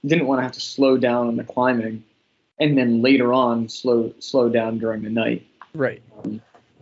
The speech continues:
Speaker 1: and sort of have two factors, you know, working separately.
Speaker 2: Mm-hmm.
Speaker 1: Um, but alas, l-, like, the, the two massive things with that is that you cross both the, the West Branch and the East Branch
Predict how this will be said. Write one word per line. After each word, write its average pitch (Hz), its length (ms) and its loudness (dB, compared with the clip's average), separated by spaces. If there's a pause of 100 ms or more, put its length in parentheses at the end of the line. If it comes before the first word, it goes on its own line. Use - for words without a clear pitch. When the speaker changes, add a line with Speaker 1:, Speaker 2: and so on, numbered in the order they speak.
(140)
Speaker 1:
and 127 160 -4
sort 117 140 2
of - 80 -6
have 110 300 -2
two 139 240 2
factors, 117 880 -2 (440)
you 135 100 -2
know, 113 120 0
working 113 420 -2
separately. 110 580 -2 (360)
Speaker 2:
Mm-hmm. 120 180 -4
Speaker 1:
Um, 113 440 -8 (120)
but 156 160 2
alas, 143 540 4
l-, 151 320 -4
like, 202 400 2 (760)
the, 165 260 4
the 139 120 0
two 185 240 2
massive 139 440 0
things 180 240 -2
with 127 100 -4
that 120 260 -2
is 139 120 -4
that 117 200 0
you 117 60 -4
cross 131 400 -2
both 131 440 -2
the, 117 400 0 (280)
the 139 80 2
West 131 320 0
Branch 127 300 -2
and 120 100 -2
the 143 140 -2
East 147 200 -2
Branch 117 360 -4